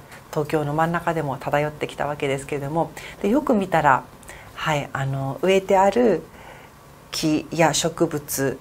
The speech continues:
の足元に箱芽が生えてきていました。私、箱芽を見ると本当春が来たなっていうふうに思うんですね。で、転居する前は、えー、三階のとっても日当たりのいい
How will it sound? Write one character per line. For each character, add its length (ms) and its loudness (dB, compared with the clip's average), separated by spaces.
の 260 6
足 280 2
元 280 4
に 280 2
箱 300 2
芽 140 8
が 240 10
生 220 2
え 40 -4
て 140 -2
き 80 -14
て 120 -4
い 80 -4
ま 140 -4
し 80 -8
た。 220 4
私、 180 -4
箱 220 4
芽 140 6
を 60 4
見 100 6
る 120 4
と 100 4
本 140 0
当 120 4
春 260 2
が 120 6
来 80 -12
た 120 4
な 240 4
っ 80 -2
て 120 0
い 60 4
う 20 -4
ふ 60 -4
う 80 -4
に 200 -4
思 280 -2
う 40 -4
ん 40 -6
で 80 -6
す 80 -6
ね。 220 2
で、 100 2
転 260 6
居 100 4
す 140 -4
る 80 -2
前 240 2
は、 260 6
え 200 -4
ー、 20 -6
三 340 2
階 220 8
の 240 8
と 160 -2
っ 20 -8
て 240 6
も 100 6
日 160 4
当 120 12
た 120 6
り 80 2
の 160 4
い 280 2
い 80 -6